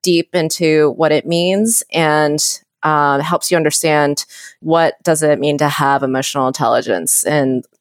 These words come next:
everything that you do. That was, like, great for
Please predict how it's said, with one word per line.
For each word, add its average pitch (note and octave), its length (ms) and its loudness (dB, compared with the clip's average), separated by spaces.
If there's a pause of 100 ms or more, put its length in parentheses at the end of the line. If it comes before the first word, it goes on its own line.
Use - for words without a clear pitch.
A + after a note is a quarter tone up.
(140)
everything C#3 460 0
that C3 160 0
you B2+ 100 0
do. C3+ 380 0 (680)
That F#3 160 2
was, G3 140 2
like, F3+ 180 2
great E3 280 2
for D#3 460 2